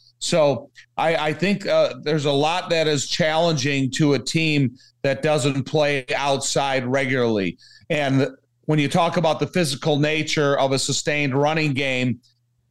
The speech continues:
you gotta be able to be comfortable playing in those cold temperatures. And so we'll see how it all factors out because the Bears haven't played in really any cold weather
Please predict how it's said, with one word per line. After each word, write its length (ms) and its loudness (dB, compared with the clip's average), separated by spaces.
you 160 -4
gotta 300 -2
be 180 0
able 320 2
to 80 0
be 220 -2
comfortable 580 0
playing 400 0
in 120 2
those 280 2
cold 340 0
temperatures. 680 -2
And 180 -2
so 380 0
we'll 220 2
see 280 0
how 400 2
it 120 2
all 220 4
factors 540 -2
out 280 0
because 280 -4
the 80 -4
Bears 280 2
haven't 320 0
played 300 2
in 160 0
really 420 2
any 240 0
cold 460 2
weather 460 2